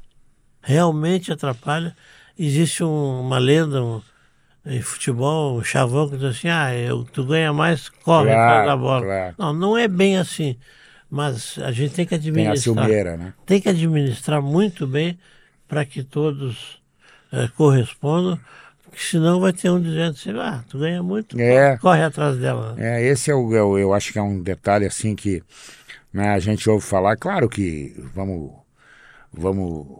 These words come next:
Speaker 2: não vamos colocar no mesmo saco Messi, Neymar, que são
Speaker 1: Ah.
Speaker 2: jogadores de outro tipo, mas o jogador que tu vai contratar, por exemplo, ele ganha Caso do Grêmio hoje, né? Soares, dois milhões.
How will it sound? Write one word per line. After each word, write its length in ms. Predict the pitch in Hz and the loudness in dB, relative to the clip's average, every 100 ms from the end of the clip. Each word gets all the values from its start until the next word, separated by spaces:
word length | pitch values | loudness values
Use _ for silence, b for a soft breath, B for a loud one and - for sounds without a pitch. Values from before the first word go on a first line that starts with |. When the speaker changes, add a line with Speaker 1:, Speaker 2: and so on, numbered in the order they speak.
| _ _ | _ _
Speaker 2:
não 200 | 87 90 | -8 -6
vamos 240 | 90 101 | -4 -2
colocar 360 | 107 104 92 101 | 2 2 2 -2
no 80 | 98 | 0
mesmo 320 | 101 87 82 | -2 -4 -8
saco 460 | - 101 98 - | -4 -2 -2 -8
Messi, 680 | 71 92 101 107 - - 80 | -10 -4 0 0 0 -6 -8
Neymar, 640 | 78 85 82 80 90 95 | -10 -10 -10 -8 -6 -6
que 100 | 82 - | -6 -12
são 180 | 82 | -8
Speaker 1:
Ah. 180 | 85 98 | -8 -8
Speaker 2:
jogadores 560 | 80 92 85 78 101 101 | -8 -8 -6 -2 -2 2
de 80 | 113 | 0
outro 200 | 113 117 | 2 0
tipo, 260 | - 92 B B B B B | 0 -4 B B B B B
mas 400 | 104 104 - - B B B B _ | 2 2 2 -6 B B B B _
o 140 | - | 0
jogador 680 | 110 147 175 165 113 127 131 | 4 6 8 6 6 6 6
que 120 | 113 | 4
tu 140 | 101 101 | -4 0
vai 180 | 113 123 | 2 4
contratar, 560 | 131 117 120 107 104 | 2 2 0 2 -2
por 160 | - 95 | 0 0
exemplo, 460 | 95 82 95 82 92 | 0 -2 -6 -6 -4
ele 180 | 98 | -2
ganha 480 | 92 101 101 95 73 - b b b b b b _ - | -2 -2 -2 -4 -8 -18 b b b b b b _ 2
Caso 240 | 135 - | 4 4
do 80 | 143 | 2
Grêmio 320 | 170 208 131 | 4 6 6
hoje, 360 | 139 127 - 78 | 6 4 2 -8
né? 260 | 95 117 | -8 -6
Soares, 500 | 95 - 120 120 87 | -6 2 4 4 2
dois 240 | 85 120 107 | 0 0 2
milhões. 460 | 117 113 101 - | -2 -2 -2 -8